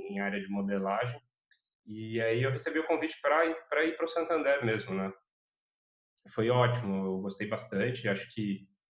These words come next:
é, foi um aprendizado muito bom ficar na área de modelagem, né? Porque era muito, muito parecido com o que eu já fazia no, no, no mestrado, né? Acho que era uns, tava um pouco mais perto do, do, do minha, da,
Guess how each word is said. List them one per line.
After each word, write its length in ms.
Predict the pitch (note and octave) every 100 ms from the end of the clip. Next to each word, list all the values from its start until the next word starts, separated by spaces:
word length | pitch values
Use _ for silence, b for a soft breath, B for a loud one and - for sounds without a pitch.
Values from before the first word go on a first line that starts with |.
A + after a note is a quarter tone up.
| _
é, 640 | - F#2+ F#2+ F#2 F2+ F2+ E2+ - -
foi 120 | A2
um 140 | G#2+ G#2
aprendizado 480 | A2 G#2+ G2+ A2
muito 180 | A2+ B2 -
bom 320 | G2+ G#2+ B2+
ficar 240 | - - G#2
na 120 | G2+
área 160 | G2
de 60 | G2
modelagem, 640 | G2+ G2 F#2+ G2 C3+ C3+ - - -
né? 180 | G2 A2 - _ _ _
Porque 160 | -
era 100 | A#2+
muito, 560 | B2 B2 - C3 B2 -
muito 300 | A#2+ C3+ -
parecido 560 | D#3+ A#2+ - D3 C#3+ C3
com 80 |
o 80 | A2
que 60 | A2+
eu 40 |
já 120 | G2+
fazia 520 | G#2 G#2+ G2 G2+ G#2+ G2
no, 380 | G2 F#2+ F2+
no, 440 | F2+ F#2 F2+ F2 - _ _ _
no 120 | G#2+
mestrado, 640 | G#2+ G2 G2 G2 G#2+ C#3 G2
né? 140 | G2 G#2
Acho 180 | G#2+
que 60 | -
era 100 | G2
uns, 180 | G2 F#2 - - _ _
tava 180 | G#2 G2+
um 100 | G2+
pouco 240 | G2 G2+ G2+
mais 220 | G2 F#2+
perto 320 | - F#2+ G2
do, 260 | F#2+ F#2 F2+
do, 220 | F#2 F#2
do 140 | F#2+
minha, 300 | G2 F#2+ F2+
da, 140 | -